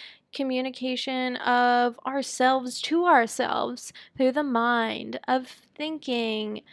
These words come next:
of social activities, and people that we may come in contact with, such as our neighbors or acquaintances. So Capricorn, at this time,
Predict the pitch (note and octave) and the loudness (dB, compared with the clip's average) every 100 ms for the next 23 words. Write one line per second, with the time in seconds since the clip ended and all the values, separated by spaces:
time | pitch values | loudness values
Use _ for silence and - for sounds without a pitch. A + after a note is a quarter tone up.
0 | - - _ - B3+ C4 C4 B3+ B3+ B3 | -20 -20 _ -2 2 4 4 4 2 0
1 | A#3+ _ - D#4+ D#4+ D4+ E4 D#4 D#4 - | -6 _ -6 -2 -2 0 0 2 0 -6
2 | - D4+ D4 D4+ D4+ D4+ D4 D4+ D4+ - | -4 -4 -4 -4 -4 -4 -4 -4 -6 -10
3 | - - - - _ B3+ C4+ C4+ C4 - | -16 -18 -20 -20 _ -2 0 -2 -4 -8
4 | _ - D4 D#4+ D#4 C4+ - C4+ C4+ A#3+ | _ -10 -6 -2 0 0 -4 -4 -4 -2
5 | A#3 B3 A#3+ - C4 B3+ B3 - A#3+ A#3 | 0 -2 -4 -4 -4 -4 -6 -4 -2 -2
6 | - C4 B3+ - - A#3+ B3 B3 - A#3+ | -4 -6 -6 -8 -4 0 0 -2 -8 -8
7 | - B3 A#3 - A#3+ A#3+ A3+ A3+ A#3 A3+ | -4 -4 -4 -4 -4 -4 -4 -2 -2 -2
8 | A3+ A3 A3 A3 - - - - _ C4 | -2 0 -2 -4 -8 -20 -18 -18 _ -2
9 | C4+ C4+ - D4+ - - A3+ A3 A#3 A3 | 0 -2 -2 -6 -6 -6 -4 -4 -6 -8
10 | - - G1+ G1+ - - _ _ _ _ | -6 -6 -6 -8 -10 -12 _ _ _ _
11 | _ _ _ _ _ - - - _ - | _ _ _ _ _ -20 -20 -20 _ -10
12 | - D#4+ D#4 D#4 - D#4 D#4+ E4 D#4 D#4+ | 0 4 4 4 0 -4 -2 -2 0 -2
13 | D4+ D4+ D#4 D#4 - D4 D#4 D#4 D4+ | -2 -4 -4 -4 -6 -6 -4 -4 -6